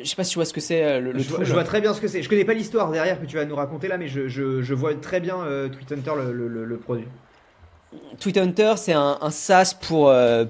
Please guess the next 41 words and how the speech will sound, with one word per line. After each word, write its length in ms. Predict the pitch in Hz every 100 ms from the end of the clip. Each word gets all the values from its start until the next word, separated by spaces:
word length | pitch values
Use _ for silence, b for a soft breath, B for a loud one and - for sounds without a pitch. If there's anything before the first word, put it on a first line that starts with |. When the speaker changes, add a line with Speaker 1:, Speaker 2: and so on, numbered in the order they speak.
| 117 -
Speaker 1:
pour 180 | 123 120
booster, 480 | 135 - - 147
euh, 60 | 131
ses 140 | 123
résultats 280 | 123 117 113
sur 120 | - 110
Twitter, 240 | 107 160 151 101 110
pour 100 | 113
la 60 | 104
faire, 220 | 120 104
euh, 40 | 98 123 -
faire 120 | 104
simple. 220 | - 160 - B B B B B B - -
Et 140 | 151
en 60 | 135
fait, 680 | - 190 226 - - - - -
euh, 400 | 147 131 127 127 - _ _ _ 165 139
c'était 260 | - 170
deux 120 | 131
fondateurs 380 | 185 202 165 185
de 80 | 175
base, 500 | 143 151 180 185 180 - 151
ils 100 | - _
commençaient 640 | - 202 196 185 - 196 190
à 80 |
faire 180 | 147 151
quelques 240 | - 131 120
sous, 300 | - 151 175
mais 120 | 147
sans 140 | 131
plus, 480 | 123 143 180 - - B B B
et 80 | 131
puis 160 | -
ils 40 | 143
cherchaient 240 | 151 196
les 80 | 165
influenceurs 460 | 151 151 135 160 165
pour 100 | 127
booster 180 | 120
la 60 | 127
chose. 300 | 120 170 131